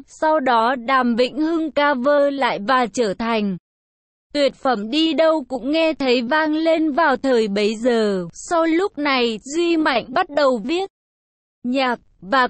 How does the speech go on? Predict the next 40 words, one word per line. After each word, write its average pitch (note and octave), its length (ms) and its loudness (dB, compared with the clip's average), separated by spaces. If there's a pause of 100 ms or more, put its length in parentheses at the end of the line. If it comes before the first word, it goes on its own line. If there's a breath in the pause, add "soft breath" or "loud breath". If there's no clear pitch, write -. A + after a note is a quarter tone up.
các F4 220 -4
ca E4 160 2 (120)
sĩ C#4 240 -2
tìm C#4 300 0
đến A#3+ 220 2
anh D4+ 340 0
rất F4 280 -2
nhiều, B3+ 600 0
hàng C#4 280 -2
loạt C4+ 320 0
bản G#3+ 300 0
hit B3 260 -2 (100)
ra D4+ 240 2
đời B3+ 340 2
mang C#4+ 280 0
lại C4+ 340 0
tên D#4+ 220 -2
tuổi G#3+ 400 -2
cũng B3+ 280 -2
như D#4+ 220 2 (100)
sự A#3+ 280 -2 (760)
nổi C4 340 2
tiếng A#3 320 0
của B3 240 0 (100)
các E4 260 0
ca E4 160 2 (100)
sĩ C4+ 300 -2
như F4 160 -2
Tình A#3+ 480 -2
Đã A#3 180 -2
Đổi B3+ 260 2
Thay E4 360 -2
Trần B3 240 0
Tâm, D#4+ 460 0
Giọt B3 300 -2 (120)
Tình A#3+ 360 -2
Đắng A#3+ 260 0
Cay D#4 320 0
Uyên E4 280 -2
Trang, D#4+ 460 0